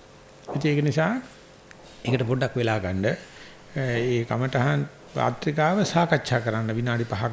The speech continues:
දහයක් විතර. ඒකට ඒකල්ලා නිස-, ඒකේ නිදර්ශන පෙන්නලා තියෙනවා. ආන්නේ විදිහට වාර්තා කරන්න. එතකොට අපි අතර අන-, අනවබෝධයට වැඩිය අවබෝධය වැඩි වෙන්න ඉඩ තියෙනවා. එතකොට Tamanටම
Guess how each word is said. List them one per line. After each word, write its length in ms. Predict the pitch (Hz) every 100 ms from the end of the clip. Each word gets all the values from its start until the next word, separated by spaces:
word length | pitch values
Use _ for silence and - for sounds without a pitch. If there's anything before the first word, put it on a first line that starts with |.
| 120
දහයක් 360 | 110 123 -
විතර. 200 | 139 165 233 - - - - - - 160
ඒකට 440 | 147 160 180 180
ඒකල්ලා 520 | 151 151 190 214 214 180 - - - -
නිස-, 340 | 147 135 139 143
ඒකේ 320 | 147 180 180
නිදර්ශන 480 | 160 180 - 202 190
පෙන්නලා 340 | 160 135 117
තියෙනවා. 320 | 104 95 - - - - - - - - -
ආන්නේ 480 | 139 175 190 185 165
විදිහට 280 | 156 165 151
වාර්තා 380 | 139 143 156
කරන්න. 260 | 147 143 175
එතකොට 320 | 165 156 151
අපි 220 | 135 -
අතර 260 | 143 - 147 151 139 - - - - 131
අන-, 360 | 131 139 156 - -
අනවබෝධයට 680 | 131 160 165 170 156 143
වැඩිය 260 | 139 135 165
අවබෝධය 500 | 143 143 151 151 147
වැඩි 180 | 127 123
වෙන්න 140 | 117
ඉඩ 140 | 117 110
තියෙනවා. 320 | 113 120 175
එතකොට 420 | 151 135 151 156
Tamanටම 500 | 147 131 156 165 120